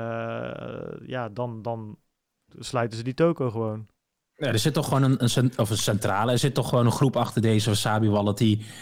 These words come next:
Speaker 2: die je met een takedown, eh, of notice takedown, wat is het, eh, gewoon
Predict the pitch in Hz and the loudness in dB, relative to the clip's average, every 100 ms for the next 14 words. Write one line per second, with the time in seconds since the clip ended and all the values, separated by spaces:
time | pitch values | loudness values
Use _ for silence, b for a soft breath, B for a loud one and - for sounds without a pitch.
0 | B - 110 110 107 107 107 110 101 113 | B 2 4 4 4 2 4 2 2 4
1 | 113 110 110 117 113 113 117 120 110 107 | 4 4 4 4 4 2 2 2 2 4
2 | 110 107 110 117 110 - 104 117 107 107 | 4 4 2 2 0 0 0 2 2 0